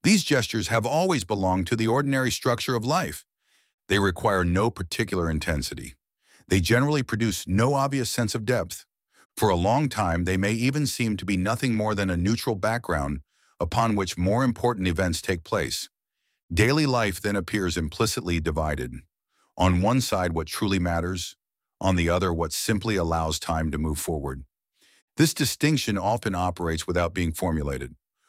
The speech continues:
One unconsciously waits for more meaningful moments elsewhere, in important decisions, in significant exchanges, in projects, in exceptional events, in certain inner understandings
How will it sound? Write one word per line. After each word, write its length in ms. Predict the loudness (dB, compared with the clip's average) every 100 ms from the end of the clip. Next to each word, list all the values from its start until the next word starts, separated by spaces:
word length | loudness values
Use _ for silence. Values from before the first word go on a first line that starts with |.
| _ _
One 200 | 4 4
unconsciously 840 | 4 0 -2 0 0 -2 -4 -2
waits 300 | 0 0 0
for 140 | -2 -2
more 200 | 0 0
meaningful 440 | 2 2 0 -2
moments 400 | -2 -2 -2 -4
elsewhere, 520 | -2 -2 -2 -6 -8 -12 _ _ _ _ _ _
in 140 | 2
important 540 | 4 2 0 0 0 -2
decisions, 760 | -2 0 0 0 0 -2 -8 -18 _ _ -2
in 160 | 0
significant 640 | 2 0 0 0 0 -2 -2
exchanges, 800 | -2 -2 0 2 0 -4 -6 -10 _ _ _ _
in 160 | 2 2
projects, 720 | 2 0 2 -2 -4 -6 -10 _ _ _
in 120 | 0 0
exceptional 640 | 0 0 0 -2 0 0
events, 500 | 0 0 -2 -6 -12 _ _ _ _
in 140 | 2 2
certain 500 | 2 0 2 0 0
inner 300 | 0 2 2
understandings 840 | 0 0 -2 -2 0 0 -2 -4 -8